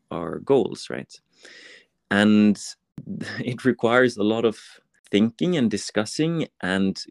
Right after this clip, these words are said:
good principles to be able to, you know, stand firm with these companies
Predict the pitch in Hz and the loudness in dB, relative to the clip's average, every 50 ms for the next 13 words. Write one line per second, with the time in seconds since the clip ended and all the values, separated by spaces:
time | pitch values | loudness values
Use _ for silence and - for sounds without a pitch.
0 | - 104 101 123 127 120 117 - _ - 127 123 120 - - 104 - - - - | -8 -6 0 0 0 0 -2 -8 _ -2 -2 -2 -2 -4 -8 -10 -6 -6 -4 -4
1 | 120 - - - - - 104 98 101 - - 95 98 95 87 98 90 - - - | -6 -8 -10 -14 -10 -8 -4 -4 -2 0 2 4 2 4 2 0 -2 -2 -8 -12
2 | - - - 95 90 87 87 85 82 - _ _ _ _ - - _ _ _ _ | -12 -6 -4 -2 0 0 0 -2 -4 -6 _ _ _ _ -20 -20 _ _ _ _
3 | _ - 85 82 - - - - _ 107 98 92 92 92 92 90 - - - - | _ -8 -8 -8 -8 -10 -12 -4 _ 0 0 2 0 0 -2 -4 -6 -12 -4 2
4 | 107 98 95 92 92 92 90 90 92 95 _ _ _ _ - - - 98 95 - | 4 4 4 4 2 0 -2 -4 -6 -12 _ _ _ _ -12 -6 -4 -4 -4 -4
5 | - - 90 92 - _ 87 82 82 82 82 82 80 - - - - | -4 -4 -4 -4 -4 _ -6 -4 -4 -4 -6 -8 -8 -10 -14 -14 -16